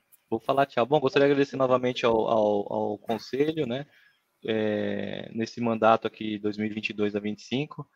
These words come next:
tô aqui na frente da, faço parte do conselho de, como você havia dito, né, do, do cons-, do comi-, do, da Câmara de Desenvolvimento e de Fiscalização, e agradeço mais uma vez essa oportunidade de conversar a respeito do, da nossa profissão,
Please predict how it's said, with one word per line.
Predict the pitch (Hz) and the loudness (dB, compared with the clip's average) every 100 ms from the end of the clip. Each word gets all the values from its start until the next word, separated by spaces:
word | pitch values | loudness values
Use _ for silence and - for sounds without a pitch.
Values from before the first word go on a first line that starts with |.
| _ _ _ | _ _ _
tô | 113 | 2
aqui | 110 - | 2 0
na | 110 | -2
frente | 107 117 110 - | -2 -2 -4 -4
da, | 107 107 98 - | -2 -2 -2 -4
faço | 107 - | -6 0
parte | 110 107 | 2 2
do | 110 | -2
conselho | - 107 - 104 | -6 -4 -2 -2
de, | 104 101 | -4 -8
como | 104 104 | -6 -6
você | - | 0
havia | 104 98 98 | 0 0 -6
dito, | 98 95 - | -6 -12 -8
né, | 98 104 | -4 -4
do, | 104 95 - - | -4 -8 -10 -20
do | - | -12
cons-, | 101 98 - | -10 -8 -10
do | 101 | -10
comi-, | - 104 104 _ | -6 -6 -6 _
do, | 104 98 95 95 - | -12 -10 -10 -12 -8
da | 98 | -6
Câmara | - 110 104 | -2 0 0
de | 104 | -2
Desenvolvimento | 101 101 101 101 98 98 | -6 -4 -2 0 0 -2
e | |
de | 104 | -10
Fiscalização, | - - 104 104 107 - 123 160 - - - - _ | -6 -2 0 2 0 2 2 0 -8 -20 -20 -20 _
e | 127 | 2
agradeço | 147 160 151 147 | 6 8 8 8
mais | 139 | 6
uma | 135 135 | 8 6
vez | 117 131 | 8 4
essa | 131 | 4
oportunidade | 143 135 - 123 120 | 2 2 6 6 6
de | 117 | 4
conversar | 120 117 113 - | 2 4 4 4
a | 107 | 2
respeito | 113 - 113 117 123 | 2 0 0 0 -4
do, | 127 127 123 | -4 2 2
da | 113 117 | 4 2
nossa | 117 - | 2 0
profissão, | 120 117 - 117 120 | -2 -4 -2 2 2